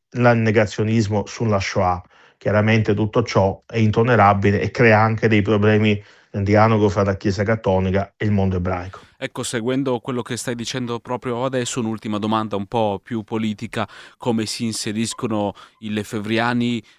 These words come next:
Speaker 2: eh, all'interno del tradizionalismo cattolico, quello che siamo più abituati a conoscere, cioè i conservatori,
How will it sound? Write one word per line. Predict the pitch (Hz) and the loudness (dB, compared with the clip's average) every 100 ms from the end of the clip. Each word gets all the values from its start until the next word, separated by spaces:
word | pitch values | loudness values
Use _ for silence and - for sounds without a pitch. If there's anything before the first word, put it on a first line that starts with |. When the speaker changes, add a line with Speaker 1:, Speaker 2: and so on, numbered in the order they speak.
| _ | _
Speaker 2:
eh, | 110 104 | -14 -14
all'interno | - 113 113 113 165 208 | -10 -8 -8 -4 -4 -4
del | 151 127 123 113 | -4 -2 -2 -2
tradizionalismo | - 147 139 160 - 151 135 123 120 120 110 | -2 -2 -2 -6 -6 -4 -2 0 -2 0 -2
cattolico, | - 113 _ 120 104 101 104 - 110 107 | -2 -6 _ -2 -2 -2 -6 -4 -2 -2
quello | - 123 117 | -4 -4 -4
che | 120 | -6
siamo | 135 123 | -4 -4
più | - | -2
abituati | 160 131 - 120 117 - 110 | -2 -2 -2 0 0 -2 -2
a | 107 107 107 101 | 2 4 2 0
conoscere, | 123 107 127 123 110 95 | -4 -2 -4 -4 -6 -6
cioè | 90 110 101 101 95 - - | -6 -4 -2 -2 -4 -10 -18
i | - 110 | -10 -2
conservatori, | 127 120 - 107 110 107 117 110 107 | 0 0 -2 -2 -2 -2 -2 0 -2